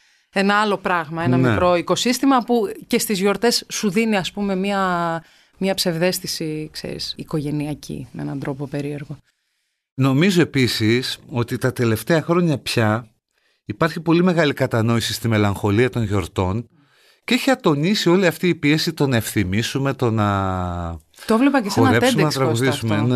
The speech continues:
Speaker 2: ναι.
Speaker 1: Το πώς πρέπει να απενοχοποιήσουμε τα άσχημα, τα άσχημα, τα αρνητικά συναισθήματα.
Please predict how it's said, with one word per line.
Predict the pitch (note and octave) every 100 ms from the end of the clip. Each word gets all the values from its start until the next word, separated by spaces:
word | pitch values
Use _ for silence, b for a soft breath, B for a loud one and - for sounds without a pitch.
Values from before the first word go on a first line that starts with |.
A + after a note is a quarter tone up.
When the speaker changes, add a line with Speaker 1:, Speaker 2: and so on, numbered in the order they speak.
| A2+
Speaker 2:
ναι. |
Speaker 1:
Το | - F3+
πώς | A3 A3+
πρέπει | B3 A#3+
να | A#3+
απενοχοποιήσουμε | G3+ G3+ F#3+ F#3+ F#3 G3 A#3+ A#3
τα | G3
άσχημα, | G3 - A#3 A#3 G#3 G3 -
τα | D3
άσχημα, | D#3 - D3 D3
τα | E3
αρνητικά | D#3+ E3 D#3+ -
συναισθήματα. | G#3 G3+ D#3+ G3+ E3 B2 C3+